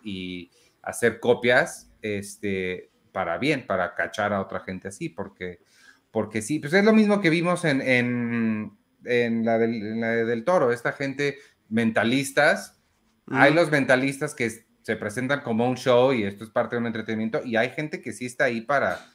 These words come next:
Speaker 1: estafar a gente que está buscando hablar o reconectar con sus antepasados o, o lo que
Speaker 2: Sí.
Speaker 1: sea, y, este, y se aprovechan de ellos utilizando
Speaker 2: Y, y,
Speaker 1: estas
Speaker 2: y, y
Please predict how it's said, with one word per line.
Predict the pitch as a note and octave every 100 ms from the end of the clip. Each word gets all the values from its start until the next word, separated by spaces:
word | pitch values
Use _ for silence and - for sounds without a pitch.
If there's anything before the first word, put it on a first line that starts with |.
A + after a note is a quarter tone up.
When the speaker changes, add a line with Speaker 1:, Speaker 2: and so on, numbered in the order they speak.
| _ _
Speaker 1:
estafar | A#2 G#2+ - F2+ - A#2+ B2 D3+ -
a | G#2+ G2
gente | A#2+ A#2+ B2+ A2+
que |
está | G2+ - A#2 B2+ B2+ - _ _ _ _
buscando | A2+ G#2+ - B2 B2+ C#3 C3+ C3 -
hablar | - A2+ B2 B2+ C3+
o |
reconectar | A#2 A2+ A2+ G#2+ G2+ A#2
con | A2 A#2+
sus | - G2 G2+
antepasados | F#2+ - - D#3+ F3 E3 D3
o, | A2 G#2+
o | F#2
lo | G2
que | -
Speaker 2:
Sí. | -
Speaker 1:
sea, | C#3+ E3 A#3 _ _ _ _ _ _
y, | C3 A2+
este, | A2 G#2 A#2
y | A2+ A2
se | -
aprovechan | G#2+ - A2+ A#2 A#2 C#3 C3+
de | A2+
ellos | A2 A#2+ B2
utilizando | - G2+ F#2 G#2+ G#2+
Speaker 2:
Y, | G#2+
y, |
Speaker 1:
estas | G#2+ A#2+ G#2 F2+
Speaker 2:
y, |
y | C#3+